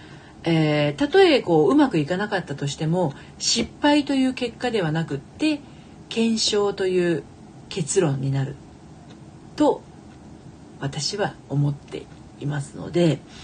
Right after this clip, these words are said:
可能性の一歩近づくためっていうのは、やっぱりこう、その、なんていうのかな、やってみるっていう勇気があるかどうかの違いだと思いますね。あ、これきっとうまくいかないからやめとこうってなるか、それとも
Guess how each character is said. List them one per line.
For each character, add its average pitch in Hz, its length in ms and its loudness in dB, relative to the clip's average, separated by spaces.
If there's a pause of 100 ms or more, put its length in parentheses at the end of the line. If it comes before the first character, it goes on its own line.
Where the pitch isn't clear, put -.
(600)
可 240 160 -4
能 339 260 6
性 330 280 2
の 302 100 4
一 302 120 4
歩 - 220 -4
近 - 220 0
づ 185 140 -2
く 233 100 -2
た 175 100 0
め 160 120 2
っ 151 40 -2
て - 200 -8
い 156 100 2
う 170 80 0
の 139 160 -2
は、 - 260 0 (300)
や - 80 -4
っ 196 60 -6
ぱ 294 100 2
り 277 100 0
こ 135 540 2
う、 - 240 -20
そ - 80 -8
の、 156 200 0 (200)
な 220 100 -2
ん 226 60 -2
て - 80 -6
い 135 40 -4
う - 20 -4
の 127 60 -10
か 127 80 -6
な、 87 40 -4
や 202 140 4
っ - 80 -6
て 381 100 4
み 466 160 0
る 277 120 4
っ - 20 -6
て - 180 -2
い 139 440 2
う 90 40 -6 (380)
勇 359 260 8
気 175 160 -4
が 143 240 -2 (160)
あ 277 100 4
る 294 120 2
か 175 120 -2
ど 170 140 2
う 165 60 0
か 160 100 -4
の 135 120 -2
違 156 320 -2
い - 20 -2
だ 185 100 -6
と 165 140 -8
思 139 120 -2
い 135 60 -2
ま 131 140 -6
す - 100 -16
ね。 170 240 -6 (600)
あ、 214 100 -8
こ 226 100 -2
れ 226 100 2
き 233 120 -10
っ - 40 -12
と 285 140 0
う - 20 4
ま 349 140 4
く 262 100 -2
い 196 80 2
か 196 120 -4
な 202 120 -4
い 185 80 -6
か 170 80 -4
ら 156 60 -4
や 151 140 0
め 165 100 -2
と 185 120 -6
こ 208 180 0
う - 20 -6
っ - 20 -10
て 156 140 -4
な 170 120 2
る 160 120 0
か、 214 320 0
そ 165 120 -4
れ 247 80 -2
と 330 120 0
も 277 280 2